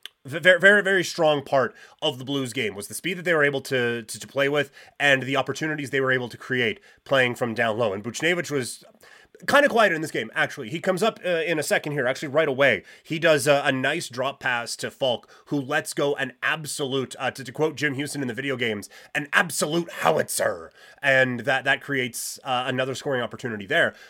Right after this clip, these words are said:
But Buchnevich is certainly an interesting player and someone whose skill set I like a lot, but quiet in this game for sure. Uh, Krug gets another good chance,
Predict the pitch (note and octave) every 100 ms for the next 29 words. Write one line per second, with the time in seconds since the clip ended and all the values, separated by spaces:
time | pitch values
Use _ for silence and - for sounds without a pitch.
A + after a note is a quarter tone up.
0 | - A#2+ D#3+ D3+ E3 E3+ D#3+ F#3 G#3 G3
1 | D3 - F#3 E3+ D3+ C#3+ D3 C3 - B2
2 | - A2+ F2 - - _ - C3 B2+ B2
3 | B2+ F3 D#3 D3 C#3 - C#3+ C#3+ C3+ B2+
4 | B2+ B2+ A#2 A2 - - A2+ _ E3+ -
5 | F#3 A#2+ G2 _ D3 C#3 B2 - A#2 F#2+
6 | - A2+ - A#2 F2 - - - C3+ -
7 | F#3+ A3+ E3 C#3 C#3+ C3+ D3+ F#3 D3+ E3+
8 | C3+ D#3 D#3 D3